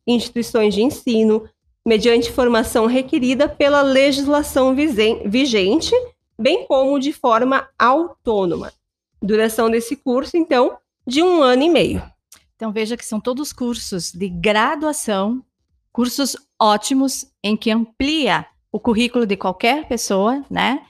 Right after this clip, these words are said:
Speaker 2: E de um ano e meio, você já tem o seu diploma na mão. Então, quem inicia agora, em agosto do ano que vem, já está colando grau, já está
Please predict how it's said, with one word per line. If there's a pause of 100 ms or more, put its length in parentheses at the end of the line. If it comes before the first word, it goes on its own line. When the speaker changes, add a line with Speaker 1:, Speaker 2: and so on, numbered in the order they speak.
(220)
Speaker 2:
E
de
um
ano
e
meio,
você
já
tem
o
seu
diploma
na
mão. (220)
Então,
quem
inicia
agora, (100)
em
agosto
do
ano
que
vem, (220)
já
está
colando
grau, (240)
já
está